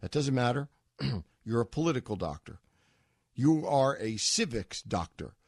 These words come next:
a doctor of civics circus maximus.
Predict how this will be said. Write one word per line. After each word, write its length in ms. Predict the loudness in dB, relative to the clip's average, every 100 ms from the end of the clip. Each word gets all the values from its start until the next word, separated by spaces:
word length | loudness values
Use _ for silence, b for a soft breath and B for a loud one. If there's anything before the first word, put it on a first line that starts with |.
| _ _ _ -4
a 100 | 2
doctor 560 | 8 8 6 -4 -4
of 180 | -4 -4
civics 540 | -2 0 2 2 0
circus 500 | 2 6 6 4 0
maximus. 840 | 2 4 4 4 -2 -2 -4 -6